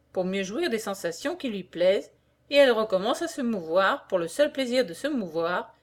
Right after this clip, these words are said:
aussitôt qu'elle cesse de les trouver agréables. Lorsque par ce moyen elle a découvert un certain espace et qu'elle a éprouvé un certain nombre de sensations,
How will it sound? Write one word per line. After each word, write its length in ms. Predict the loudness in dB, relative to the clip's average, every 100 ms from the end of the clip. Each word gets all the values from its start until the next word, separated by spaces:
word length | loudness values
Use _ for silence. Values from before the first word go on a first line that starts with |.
| _ _
aussitôt 400 | -6 -6 -4 -2
qu'elle 160 | -2 -2
cesse 300 | 0 0 0
de 60 |
les 120 | -4 -4
trouver 360 | -8 -4 0
agréables. 720 | 0 2 -2 0 -4 -8 -16 -20 _ _ _ _ _ _ _ -4
Lorsque 380 | 2 2 0 -2
par 140 | -2
ce 120 | -2 -6
moyen 360 | -2 -2 0 2
elle 80 | 2
a 60 |
découvert 500 | 2 -2 -2 4 4
un 80 | 4
certain 340 | -4 -6 -8 -8
espace 640 | -10 -4 -2 -2 -8 -20 _ -12
et 100 | -4
qu'elle 200 | 0 0
a 100 | 0
éprouvé 580 | -4 -10 -2 -2 -2 -8
un 80 | -8
certain 300 | -8 -8 -6
nombre 320 | -4 -2 -2
de 80 | -4
sensations, 720 | -12 -8 -8 -8 -12 -12